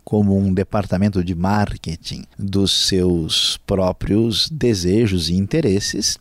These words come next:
e sempre apresenta o lado mais simpático, agradável, pacífico e convidativo da sua expressão de fé. Mas o grande problema é que, olhando para diversos cenários do contexto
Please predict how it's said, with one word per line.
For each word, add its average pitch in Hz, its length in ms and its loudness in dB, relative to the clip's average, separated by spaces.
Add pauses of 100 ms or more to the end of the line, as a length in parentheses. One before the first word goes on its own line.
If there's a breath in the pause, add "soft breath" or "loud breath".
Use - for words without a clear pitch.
e 180 120 0
sempre 151 480 0
apresenta 113 1000 0 (380 loud breath)
o 117 160 0
lado 98 400 2
mais 101 320 2
simpático, 117 1200 -2
agradável, 98 1200 2
pacífico - 1040 -2
e 131 100 2
convidativo 107 1400 -2
da 92 140 0
sua 101 220 0
expressão 95 520 -2
de 95 100 -2
fé. - 240 -6 (260)
Mas 233 160 2
o 220 60 2
grande 160 360 2
problema 92 560 0 (160)
é 143 160 0
que, - 200 -2
olhando 143 440 2
para 107 320 0
diversos 95 1160 -2
cenários 92 960 -2
do 127 140 -2
contexto 92 880 -2